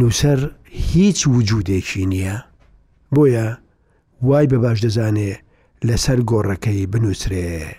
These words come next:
زێبرا. ئەوە چۆن؟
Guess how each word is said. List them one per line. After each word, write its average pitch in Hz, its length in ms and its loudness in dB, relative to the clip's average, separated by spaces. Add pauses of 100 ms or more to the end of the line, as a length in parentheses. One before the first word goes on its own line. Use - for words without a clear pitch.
(880)
زێبرا. 90 460 -4 (1300)
ئەوە 139 260 2
چۆن؟ 73 220 -6